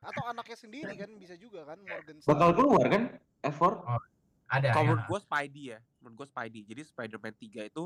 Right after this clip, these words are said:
Speaker 4: nge-conclude dia di masa-masa S M A. After that, eh,
Speaker 2: Dia jadi
Speaker 4: dia nggak
Speaker 2: jenius
Speaker 4: akan
Speaker 2: gitu.
Speaker 4: muncul di film-film Spider-Man lagi, cuma,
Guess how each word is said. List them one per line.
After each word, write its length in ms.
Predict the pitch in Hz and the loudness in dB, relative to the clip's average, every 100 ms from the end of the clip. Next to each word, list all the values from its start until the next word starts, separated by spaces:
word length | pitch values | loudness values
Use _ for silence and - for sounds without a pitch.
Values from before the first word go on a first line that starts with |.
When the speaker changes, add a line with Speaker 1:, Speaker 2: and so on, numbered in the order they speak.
| 180 | -10
Speaker 4:
nge-conclude 800 | 123 117 - 123 113 _ 123 123 _ _ | _ -20 -8 -8 -8 _ -12 -12 _ _
dia 240 | 113 110 110 | -14 -8 -6
di 120 | 113 | -6
masa-masa 400 | 110 113 107 110 | -8 -10 -10 -12
S 160 | 120 113 | -14 -16
M 120 | 104 - | -10 -4
A. 160 | 165 - _ _ _ _ | -4 -4 _ _ _ _
After 400 | - 120 - 110 104 | -8 -6 -8 -8 -2
that, 160 | 143 - _ _ _ _ | -2 -2 _ _ _ _
eh, 520 | 120 113 113 113 113 113 _ _ _ _ _ _ _ _ _ _ _ _ _ _ - | -10 -8 -6 -8 -10 -12 _ _ _ _ _ _ _ _ _ _ _ _ _ _ -2
Speaker 2:
Dia 80 | 143 | 4
jadi 120 | 139 | 6
Speaker 4:
dia 80 | 123 | 6
nggak 80 | 131 | 4
Speaker 2:
jenius 160 | 143 117 | 2 0
Speaker 4:
akan 120 | 127 | -4
Speaker 2:
gitu. 80 | 131 | -6
Speaker 4:
muncul 180 | 131 135 | -6 -6
di 60 | 123 | -6
film-film 560 | 127 120 117 - 120 117 | -8 -8 -10 -14 -12 -12
Spider-Man 560 | - 113 110 107 113 | -8 -8 -8 -10 -10
lagi, 400 | 107 104 98 160 - | -10 -12 -14 -16 -16
cuma, 560 | - 117 107 110 170 | -12 -12 -4 0 0